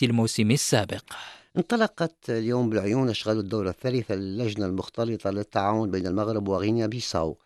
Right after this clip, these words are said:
Speaker 2: ويندرج انعقاد هذه الدورة تحت الرئاسة المشتركة لوزير الشؤون الخارجية والتعاون الإفريقي والمغاربة المقيمين بالخارج ناصر بوريطة ونظيره بغينيا بيساو كارلوس بينتو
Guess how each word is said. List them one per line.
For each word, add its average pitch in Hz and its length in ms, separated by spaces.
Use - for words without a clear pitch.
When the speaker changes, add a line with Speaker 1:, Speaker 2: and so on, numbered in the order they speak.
Speaker 2:
ويندرج 101 540
انعقاد 98 520
هذه 101 300
الدورة 92 340
تحت 85 260
الرئاسة 92 380
المشتركة 104 600
لوزير 87 440
الشؤون 90 320
الخارجية 101 480
والتعاون 104 520
الإفريقي 104 440
والمغاربة 95 520
المقيمين 98 540
بالخارج 92 480
ناصر 113 360
بوريطة 120 520
ونظيره 139 920
بغينيا 127 640
بيساو 123 840
كارلوس 113 580
بينتو 139 380